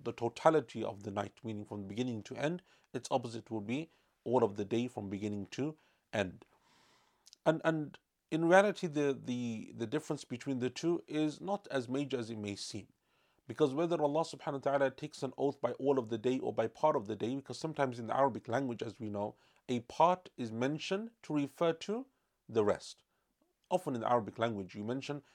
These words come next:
a part of something and the rest is also being referred to. And the opposite is true, that sometimes the whole is mentioned, but you're actually just referring to a part of it, right? And that is something very common amongst the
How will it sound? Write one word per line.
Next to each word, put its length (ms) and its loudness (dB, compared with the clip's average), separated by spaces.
a 120 0
part 420 2
of 160 -2
something 560 -4
and 340 2
the 120 4
rest 300 2
is 160 -4
also 300 0
being 240 -4
referred 380 -2
to. 120 -14
And 280 4
the 80 -2
opposite 380 2
is 140 -2
true, 220 -2
that 120 -6
sometimes 460 -2
the 100 2
whole 400 6
is 180 -2
mentioned, 500 -2
but 100 6
you're 100 10
actually 300 -4
just 180 -8
referring 420 0
to 240 -4
a 140 -2
part 320 2
of 140 -10
it, 160 -18
right? 120 -6
And 100 -2
that 120 4
is 100 -4
something 320 -10
very 140 -2
common 300 -2
amongst 420 -6
the 220 -4